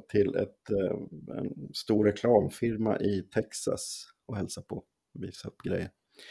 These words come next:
Eh, och det visste jag inte innan sådär, men när, när jag, precis när jag skulle in på mötet, bara typ trettio sekunder innan jag kliver in på mötet, så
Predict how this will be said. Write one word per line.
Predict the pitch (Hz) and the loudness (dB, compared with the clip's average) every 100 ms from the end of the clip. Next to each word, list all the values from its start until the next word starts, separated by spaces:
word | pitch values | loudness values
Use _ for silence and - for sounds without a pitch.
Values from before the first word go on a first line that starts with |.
| - - - - - | -16 -14 -16 -16 2
Eh, | 104 104 101 95 | 8 10 10 8
och | - 107 | 6 8
det | 123 | 10
visste | 131 131 143 | 8 8 8
jag | 123 | 8
inte | 110 | 8
innan | 147 131 117 127 147 | 6 6 8 8 6
sådär, | 147 117 101 | 6 8 8
men | 110 | 8
när, | 113 - | 6 6
när | 113 | 6
jag, | 110 101 - - - | 6 6 0 -14 -2
precis | 110 - 127 120 | 0 4 2 4
när | 113 | 4
jag | 107 | 4
skulle | - 104 | 4 8
in | 101 104 101 | 10 8 0
på | - | 0
mötet, | 113 110 - - 98 | 4 4 4 -4 2
bara | 98 92 | 4 4
typ | - _ - _ - | -2 _ -14 _ 2
trettio | 104 - 104 | 2 2 -6
sekunder | 101 - 104 95 | -6 0 2 4
innan | 95 92 | 2 0
jag | 87 | 0
kliver | 107 98 110 | 2 4 4
in | 120 - - _ _ _ | 4 0 -6 _ _ _
på | - | -4
mötet, | 85 - - _ _ _ - - - - _ | -4 -6 -18 _ _ _ -20 -20 -20 -20 _
så | - - 101 - | -8 -2 0 0